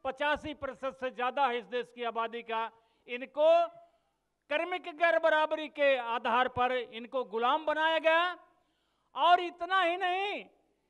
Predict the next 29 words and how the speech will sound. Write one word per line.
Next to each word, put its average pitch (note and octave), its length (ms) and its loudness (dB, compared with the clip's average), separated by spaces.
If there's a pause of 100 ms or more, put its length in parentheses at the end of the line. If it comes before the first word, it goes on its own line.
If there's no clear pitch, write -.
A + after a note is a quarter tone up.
(100)
ये E4+ 180 -2
और F4+ 320 8
भी F4 220 -4
सनसनीखेज D#4 920 -4
बन D4+ 200 -8
जाता C#4 340 -4
है B3 300 -2 (640)
कि C4 120 -10
जब C4+ 300 -2 (680)
इस D#4 280 -10
गुलामी C4+ 600 -4
में E4+ 300 -4
जीते C4+ 400 -2
हुए D#4+ 260 4
लोग D#4+ 500 2 (920)
आनंद G4 640 4
का F#4 100 2
अनुभव F4 320 0
करने D#4+ 380 -6
लगते D4+ 320 -4
हैं, C#4 400 -4 (340)
तो D4 80 0
ये C4+ 200 0
बहुत B3 500 -2
ही A#3 140 -6
खतरनाक A3 600 -8
बन G3 200 -8
जाता F3 400 -6
है। B2+ 240 -14